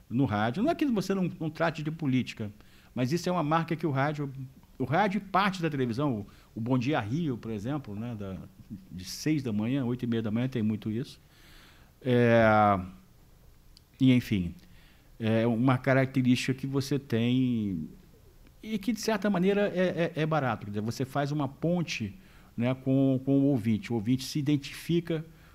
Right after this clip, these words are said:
com o que você tá, é, tentando apresentar, porque é, é, é, é, é um, é um trabalho de mediação. Quer dizer, o rádio, é, acaba,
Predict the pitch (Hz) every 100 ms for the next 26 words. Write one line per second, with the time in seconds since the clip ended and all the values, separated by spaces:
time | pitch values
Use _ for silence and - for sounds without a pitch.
0 | - 139 147 147 139 135 139 131 143 139
1 | 135 110 95 - - - - 110 104 139
2 | - 143 135 127 104 98 - - - 120
3 | - 139 127 120 - 120 127 139 - -
4 | - - - - 127 - 139 135 120 104
5 | 110 - - - - 135 113 127 120 135
6 | - 151 143 127 135 139 139 170 165 180
7 | 233 185 147 165 170 170 170 147 170 135
8 | - 135 113 95 92 95 101 107 131 147
9 | 139 139 139 - - - - 120 117 143
10 | 151 143